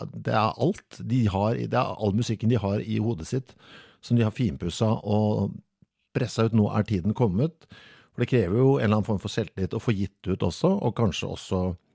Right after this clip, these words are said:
litt, eh, at noen andre hører det og sier, «Dette, dette er bra nok.» Og da er det krøsta over så lang tid, og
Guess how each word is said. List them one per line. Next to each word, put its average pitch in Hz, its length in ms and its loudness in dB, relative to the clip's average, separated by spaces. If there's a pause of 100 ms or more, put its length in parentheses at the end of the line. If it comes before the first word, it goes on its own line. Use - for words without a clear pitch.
(400)
litt, - 400 -4
eh, 101 120 0
at 98 200 -2
noen 101 240 6
andre 80 240 0
hører 87 300 0
det 147 60 0
og 107 120 -2
sier, 90 300 -2
«Dette, 98 340 -10
dette 95 240 -2
er 85 280 -2
bra 82 200 -4
nok.» 143 360 0
Og 110 120 -2
da 87 160 0
er 104 120 -2
det - 120 -6
krøsta - 640 -4 (540)
over 104 240 2
så 104 200 2 (260)
lang 101 340 0
tid, 147 440 -4 (380)
og 110 340 2